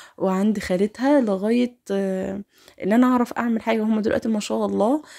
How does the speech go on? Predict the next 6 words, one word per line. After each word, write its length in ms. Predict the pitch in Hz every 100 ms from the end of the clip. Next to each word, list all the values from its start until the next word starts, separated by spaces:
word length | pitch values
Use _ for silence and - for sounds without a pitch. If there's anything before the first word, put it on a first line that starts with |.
| - - _
آه، 180 | 196 202
بدأوا 340 | 196 220 - 202
يكبروا 680 | 196 - 196 220 247 254
ويفهموا، 960 | 214 190 - 208 233 269 294 285 - 190
فبدأوا 460 | 202 190 226 202
يشاركوني. 680 | 208 196 185 - 185 180